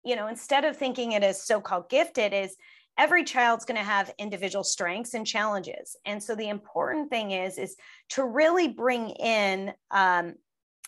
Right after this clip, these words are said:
an awareness to hone in on their natural strengths, give them,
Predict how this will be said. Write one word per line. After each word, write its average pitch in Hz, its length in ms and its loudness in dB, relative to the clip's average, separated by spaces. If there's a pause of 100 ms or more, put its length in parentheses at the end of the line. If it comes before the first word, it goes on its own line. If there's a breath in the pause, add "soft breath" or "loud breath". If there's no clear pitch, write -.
an 247 100 0
awareness 240 880 0 (140)
to 233 240 0
hone 254 320 0
in 247 320 2
on 175 340 -2 (360)
their 196 400 4
natural 185 420 -4
strengths, - 640 -6 (400 loud breath)
give 262 240 6
them, 233 400 2